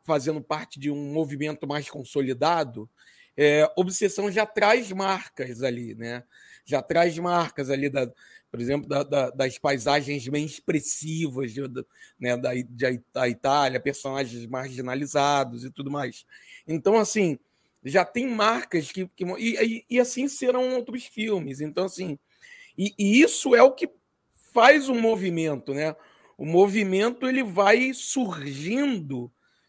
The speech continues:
né? E, e pelo nome, o, o nome movimento, e isso pra qualquer arte é, é, é justamente disso, né? Porque há um momento em que,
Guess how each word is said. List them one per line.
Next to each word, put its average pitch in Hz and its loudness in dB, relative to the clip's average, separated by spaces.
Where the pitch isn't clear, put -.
né? 170 4
E, 170 -6
e 160 0
pelo 233 6
nome, 214 2
o, 151 -6
o 151 -14
nome 202 0
movimento, 196 -2
e 143 -2
isso 170 -2
pra 170 -2
qualquer 170 2
arte 170 -2
é, 160 2
é, 147 2
é 151 0
justamente 175 -4
disso, 262 -2
né? 180 2
Porque 180 -2
há 170 4
um 202 -2
momento 190 0
em 180 -8
que, 175 0